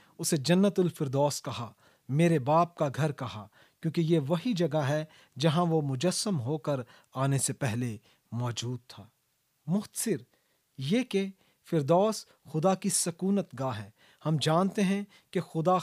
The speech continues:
हर जगह मौजूद है। इसके बावजूद भी एक ख़ास मकाम है जो पाक, शिफाफ, नूरी और हसीन व जमील है, जो सितारों से बहुत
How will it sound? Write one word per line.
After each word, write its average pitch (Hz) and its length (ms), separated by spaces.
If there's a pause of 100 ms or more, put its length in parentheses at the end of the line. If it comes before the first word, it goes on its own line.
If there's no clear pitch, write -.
(100)
हर 175 160
जगह 147 300
मौजूद 131 500
है। 107 180 (500)
इसके 220 240
बावजूद 151 600
भी 202 280 (540)
एक 175 120
ख़ास 233 420
मकाम 165 400
है 110 220 (320)
जो 156 140
पाक, 180 480 (220)
शिफाफ, 175 760 (280)
नूरी 185 500 (240)
और 156 140
हसीन 165 440
व 139 100
जमील 127 420
है, 143 260 (320)
जो 156 120
सितारों 170 540
से 170 180
बहुत 190 380